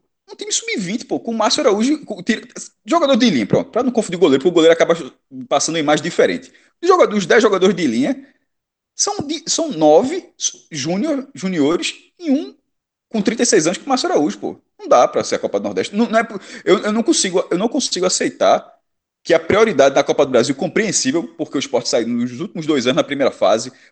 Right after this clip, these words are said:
porque esse jogo é acessível ao Sport. Por exemplo, o jogo do Brusque era duríssimo, mas esse jogo é, esse, e, e, e mesmo, mas mesmo assim o Sport tinha que ter se classificado contra o Brusque, e esse jogo é acessível.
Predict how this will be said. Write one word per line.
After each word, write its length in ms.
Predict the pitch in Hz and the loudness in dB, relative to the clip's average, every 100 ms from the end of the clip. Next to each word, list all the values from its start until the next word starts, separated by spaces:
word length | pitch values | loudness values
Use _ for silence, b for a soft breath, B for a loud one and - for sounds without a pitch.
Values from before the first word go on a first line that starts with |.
| - | -12
porque 200 | 143 185 | -2 0
esse 180 | 180 | 0
jogo 380 | 147 147 147 - - | 0 0 -2 -6 0
é 100 | 165 | 2
acessível 640 | 180 - 139 - 156 165 | 4 2 0 -2 -2 -2
ao 60 | 123 | -2
Sport. 400 | - 113 117 - | -2 -2 -2 -2
Por 160 | 160 | -6
exemplo, 200 | 131 120 | -4 -6
o 40 | 120 | -6
jogo 140 | 139 | -6
do 60 | 117 | -6
Brusque 200 | 139 151 | -8 -4
era 100 | 123 | -4
duríssimo, 580 | 135 214 147 - 262 254 - _ _ _ _ _ _ _ | -2 -4 -2 -2 -4 -8 -12 _ _ _ _ _ _ _
mas 200 | 165 156 | 0 2
esse 100 | 226 | 4
jogo 200 | 175 185 | 4 4
é, 80 | 208 | 2
esse, 240 | 170 - - | 2 0 -6
e, 500 | 151 147 135 139 135 | -8 -6 -6 -8 -10
e, 240 | 139 127 117 | -8 -4 -4
e 40 | |
mesmo, 240 | 131 190 - | -4 -6 -2
mas 200 | 131 117 | -2 -2
mesmo 360 | 131 135 143 | 0 0 4
assim 180 | 214 - | 2 2
o 40 | 135 | -2
Sport 340 | - - - | 0 0 0
tinha 120 | 262 | -6
que 60 | - | -2
ter 80 | 175 | 0
se 80 | |
classificado 380 | - 135 - 123 | 2 0 2 0
contra 160 | 147 135 | 0 -4
o 20 | |
Brusque, 320 | 107 143 - | -4 -6 0
e 40 | 170 | 0
esse 140 | - | 0
jogo 140 | 170 | 0
é 40 | 180 | 2
acessível. 580 | - 202 - 110 95 | 2 0 -2 -4 -6